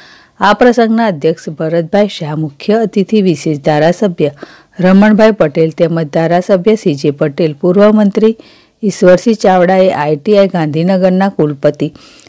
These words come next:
હર્ષદભાઈ પટેલ, જયવંતસિંહ સરવૈયા, પંકજભાઈ પટેલ, મુકેશસિંહ વિહોલ, પ્રવીણભાઈ પી વ્યાસ એડવોકેટ સહિત ઉપસ્થિત રહ્યા હતા.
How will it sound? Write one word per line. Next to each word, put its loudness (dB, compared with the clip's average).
હર્ષદભાઈ 2
પટેલ, 0
જયવંતસિંહ 0
સરવૈયા, 2
પંકજભાઈ -2
પટેલ, -2
મુકેશસિંહ -6
વિહોલ, 0
પ્રવીણભાઈ 4
પી -2
વ્યાસ 0
એડવોકેટ -2
સહિત -2
ઉપસ્થિત 0
રહ્યા 2
હતા. -6